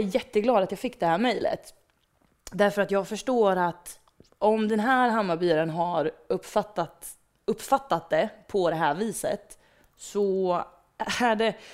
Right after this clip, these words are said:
förmodligen fler som har gjort det. Och så vill inte jag att det ska vara. Jag kommer inte göra det till en vana att sitta och läsa upp mejl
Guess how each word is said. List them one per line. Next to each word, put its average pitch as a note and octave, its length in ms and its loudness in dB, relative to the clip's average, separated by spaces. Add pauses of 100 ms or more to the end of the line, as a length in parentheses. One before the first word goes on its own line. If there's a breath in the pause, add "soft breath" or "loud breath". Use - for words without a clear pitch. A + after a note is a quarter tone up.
(160 loud breath)
förmodligen F3+ 500 -2
fler A#3 280 0
som F#3 140 -6
har E3+ 80 -2
gjort - 240 -8
det. - 200 -4 (720 loud breath)
Och - 460 -6 (380)
så B3 300 0
vill A3 180 2
inte F#3+ 160 -2
jag E3+ 100 4
att D#3+ 100 0
det F3 80 -6
ska E3+ 140 -4
vara. G3 340 6
Jag G#3 140 4
kommer A3 160 -2
inte F#3+ 120 -4
göra F3 200 0
det E3+ 80 -2
till E3+ 160 -6
en E3+ 100 -4
vana F#3+ 320 0
att G3+ 80 -2
sitta F3 220 -2
och D#3+ 60 2
läsa E3+ 240 0
upp E3+ 80 -2
mejl G#3 480 2